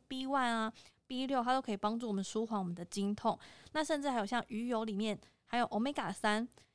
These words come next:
像有的人经期的时候他会有头痛的症状，其实像鱼油有研究指出说它可以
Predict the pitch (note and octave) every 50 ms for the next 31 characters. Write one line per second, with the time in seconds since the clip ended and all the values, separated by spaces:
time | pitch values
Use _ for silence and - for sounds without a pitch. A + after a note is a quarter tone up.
0 | _ - F#4+ F#4 C#4+ A3+ G3+ G#3 G#3 G3+ G3 G3+ G#3 - B3+ C4+ C4 - B3 A3
1 | G#3 G#3 G#3 - G#3 A3 A3+ A#3 A#3+ B3 C4 G#3+ F3 - - - G3 G#3 - D4+
2 | C4+ A#3+ A3 - A#3+ A3 G#3+ A#3 A3+ A3 A3+ A#3 B3 B3 C4 D4+ C#4 C4 - G#3
3 | G#3 G#3+ G#3 G#3 G#3+ G#3 G3+ F#3+ G3 F#3+ F#3 G3 A3+ A3 G#3+ G#3+ - F3+ E3+ -
4 | G3 G3 G3+ G#3 G3 G3+ G#3+ A#3 - - A3+ G3